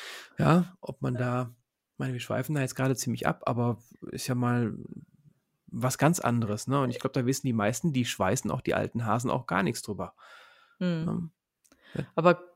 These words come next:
Speaker 2: grundsätzlich, ja, sagst du, also man geht dann zum Schweißen zurück, weil es, äh,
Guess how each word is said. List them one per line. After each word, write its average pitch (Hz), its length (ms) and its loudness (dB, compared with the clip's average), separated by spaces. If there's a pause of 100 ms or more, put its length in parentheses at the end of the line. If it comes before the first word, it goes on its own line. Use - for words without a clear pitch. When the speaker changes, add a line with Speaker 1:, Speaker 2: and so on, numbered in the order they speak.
(120)
Speaker 2:
grundsätzlich, 185 640 0
ja, 165 340 4
sagst 156 300 -4
du, 170 100 -2
also 156 380 -4
man 160 300 -4
geht 175 200 2
dann 170 200 2
zum 170 180 -4
Schweißen 170 720 0
zurück, 185 540 4
weil 160 360 4
es, 170 160 -2
äh, 156 220 -4